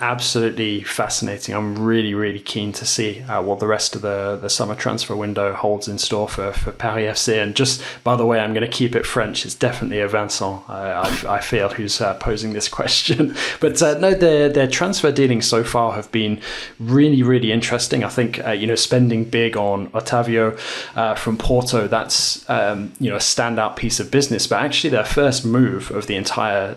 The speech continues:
uh, summer transfer window was to go and pick up Moses Simon. So, uh, you know, fans will remember him from many different stints with a, with a number of clubs, uh, across Europe,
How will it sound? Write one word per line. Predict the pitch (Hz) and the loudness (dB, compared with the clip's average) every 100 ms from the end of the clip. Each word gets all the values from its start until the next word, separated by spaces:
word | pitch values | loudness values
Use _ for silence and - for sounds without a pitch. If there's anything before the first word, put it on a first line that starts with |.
| - | -4
uh, | 104 | -2
summer | 98 127 104 | 0 -2 -2
transfer | - 110 120 107 | -2 -2 -2 -2
window | 101 98 92 | -2 -2 0
was | 98 - | -2 -2
to | 120 | 0
go | 113 | 2
and | 110 90 | 2 0
pick | - 123 | 0 0
up | 98 | -2
Moses | 113 113 101 - | 0 0 0 0
Simon. | - 135 139 92 92 | 2 2 2 0 -4
So, | - 110 101 101 - | -4 0 0 -2 -4
uh, | 104 | -4
you | 95 101 | -4 -4
know, | 98 | -6
fans | - - 120 107 107 - | -8 -4 -2 -2 -4 -4
will | 101 | -2
remember | 107 104 98 | -2 -2 -2
him | - 110 107 | -4 -4 -4
from | - 107 - - - - | -4 -6 -6 -12 -12 -2
many | 120 131 131 123 113 104 | 4 6 6 4 2 0
different | 113 - 117 - | -4 -2 -2 -2
stints | - 110 - - | 0 -2 -2 -2
with | 110 | -2
a, | 104 101 87 | -2 -2 -2
with | 107 | -4
a | |
number | 101 101 98 | -2 -2 -2
of | 101 | -4
clubs, | - 101 - | -2 -2 -2
uh, | 107 101 - | -2 -2 -4
across | - 123 104 - | -4 -2 -2 -2
Europe, | 113 101 92 | 0 0 -2